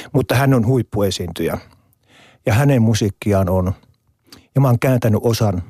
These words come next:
Espanjasta suomeksi. Ja sitten minullahan kulkee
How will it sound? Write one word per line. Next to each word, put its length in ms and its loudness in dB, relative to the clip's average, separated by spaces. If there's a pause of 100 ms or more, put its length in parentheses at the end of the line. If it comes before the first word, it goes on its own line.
(220)
Espanjasta 460 0
suomeksi. 640 0 (1300)
Ja 80 0
sitten 280 0
minullahan 360 2 (500)
kulkee 440 0